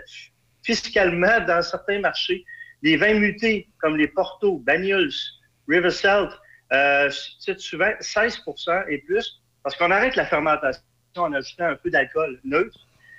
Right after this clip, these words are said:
ce qui va tuer, euh, les levures qui conservent du sucre non fermenté, puis qui augmente un peu le niveau d'alcool. Donc, c'est un petit peu le, les raisons, là, euh, des taux d'alcool, hein.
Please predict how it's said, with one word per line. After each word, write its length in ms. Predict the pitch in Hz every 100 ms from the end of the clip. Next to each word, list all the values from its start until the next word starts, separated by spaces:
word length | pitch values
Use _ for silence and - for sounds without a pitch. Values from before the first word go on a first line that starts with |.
| _
ce 100 | -
qui 60 | -
va 80 | 143
tuer, 400 | 143 165 170 156
euh, 320 | 131 127 127 123 -
les 120 | 131
levures 500 | 139 131 156 147 120 _
qui 80 | _
conservent 400 | 135 131 - 143
du 100 | 127
sucre 240 | - 165 -
non 220 | 147 151
fermenté, 540 | 156 139 135 120 151
puis 120 | 165 -
qui 60 | 151
augmente 360 | 143 170 190 - - _ _
un 120 | 139
peu 160 | 147 202
le 60 | 185
niveau 240 | 156 170
d'alcool. 540 | 160 131 - 180 220 - _ _ -
Donc, 140 | 175 180
c'est 80 | 196
un 60 |
petit 140 | 180 -
peu 120 | 262
le, 380 | 262 185 160 151
les 160 | 165
raisons, 520 | 165 165 147 143 196 208
là, 200 | 180 180 - _ -
euh, 360 | 127 120 117 120 -
des 160 | 127
taux 140 | 139 175
d'alcool, 460 | 156 127 156 131
hein. 180 | 113 160